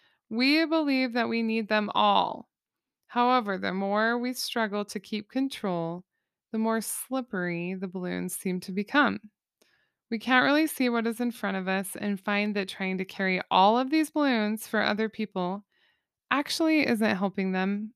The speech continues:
or us at all. We are unable to see where we are going, and we have so many balloons that our feet are actually leaving the ground.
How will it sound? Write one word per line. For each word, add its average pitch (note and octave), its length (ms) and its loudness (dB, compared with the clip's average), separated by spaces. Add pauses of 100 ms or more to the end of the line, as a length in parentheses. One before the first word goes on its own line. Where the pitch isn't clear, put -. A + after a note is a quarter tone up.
(220)
or G3 240 2
us - 380 -2
at G3+ 160 -8
all. - 440 -4 (840)
We A#3+ 140 2
are A#3+ 80 4
unable D#4 440 2
to E4+ 140 -4
see G3 520 -2 (240)
where G#3+ 280 2
we B3 140 2
are C#4+ 140 2
going, F#3 540 -2 (120)
and G#3+ 140 0
we A3 100 2
have G#3+ 220 -2
so G#3+ 300 -2
many A#3 280 0
balloons G3 680 -4 (460)
that A3 200 2
our G3+ 360 4
feet - 760 -4 (360)
are G#3 80 -8
actually B3+ 440 -2
leaving G#3+ 360 -4
the G3 80 -4
ground. - 460 -6